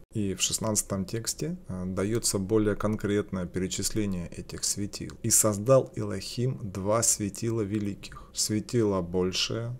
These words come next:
для управления дня и светило меньшее для управления ночи и звёзды». Бог создаёт светила, солнце, луну, звёзды и помещает их на ракия небес.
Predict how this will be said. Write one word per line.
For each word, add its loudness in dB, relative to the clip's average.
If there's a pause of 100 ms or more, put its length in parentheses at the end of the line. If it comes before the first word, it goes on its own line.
(100)
для 2
управления 0 (100)
дня -2 (100)
и -2
светило 2
меньшее 0 (300)
для -2
управления 0
ночи -2 (140)
и 0
звёзды». -2 (300)
Бог 2
создаёт 2
светила, -2 (120)
солнце, -2
луну, -2
звёзды -4 (160)
и 2
помещает 2
их -4 (100)
на -2
ракия -2 (100)
небес. -2